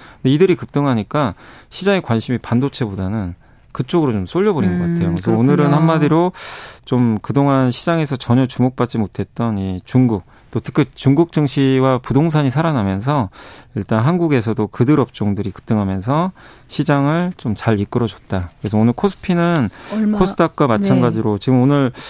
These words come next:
Speaker 1: 한 삼십 포인트 가까이 좀 오르면서
Speaker 2: 네.
Speaker 1: 이제 거의 또 이천칠백 선에 조금 다가서는 이천오백오십까지 빠졌었거든요.
Speaker 2: 네, 네.
Speaker 1: 근데 다시 한번 이천칠백 선 이제 근처로 다가서는 모습으로 오늘 급등세로 마감이
Speaker 2: 아,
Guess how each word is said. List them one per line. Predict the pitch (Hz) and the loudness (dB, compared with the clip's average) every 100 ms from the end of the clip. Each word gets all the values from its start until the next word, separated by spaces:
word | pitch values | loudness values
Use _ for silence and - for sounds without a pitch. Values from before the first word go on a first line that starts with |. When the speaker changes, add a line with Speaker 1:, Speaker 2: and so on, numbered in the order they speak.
| - | -10
Speaker 1:
한 | - 127 | -2 0
삼십 | 123 156 202 - | 0 -2 -4 -4
포인트 | 226 208 170 | -2 0 0
가까이 | 139 - 120 | 0 0 2
좀 | 113 | 2
오르면서 | 98 117 123 101 107 147 113 92 | 2 2 2 0 0 0 0 2
Speaker 2:
네. | 180 151 139 | 0 0 -2
Speaker 1:
이제 | 127 110 98 | 0 0 0
거의 | - 151 | 2 2
또 | 147 120 | 2 0
이천칠백 | 107 - 113 - 180 180 175 | 0 -2 -4 -2 -2 -2 -2
선에 | - 131 117 143 151 | -2 -2 0 -2 -4
조금 | - 117 107 | -8 -6 -6
다가서는 | - 107 110 98 95 87 - - - | -4 -2 -2 -2 -4 -4 -10 -12 -2
이천오백오십까지 | 147 - 202 165 156 127 123 131 202 160 123 | 0 2 2 2 2 2 2 0 -2 -2 -2
빠졌었거든요. | - 127 127 - 98 92 98 147 | -2 -4 -6 -8 -6 -4 -2 0
Speaker 2:
네, | 196 175 | 0 0
네. | 170 | 0
Speaker 1:
근데 | 156 | 0
다시 | 151 104 | 0 0
한번 | 127 120 | 2 2
이천칠백 | 104 92 110 - 143 139 135 | 0 0 -4 -2 -2 -2 -4
선 | - 117 107 | -4 -4 -2
이제 | 95 98 | -4 -4
근처로 | - 123 - 110 123 107 - - - _ | 0 -2 0 -2 -2 -4 -12 -20 -20 _
다가서는 | - 107 123 123 110 110 | -4 0 2 2 2 0
모습으로 | 95 - - 110 | -2 -6 -4 -2
오늘 | 113 98 95 - _ | 0 -2 -4 -10 _
급등세로 | - - 156 143 120 | -6 -2 0 2 2
마감이 | 98 90 | 0 0
Speaker 2:
아, | 95 | 0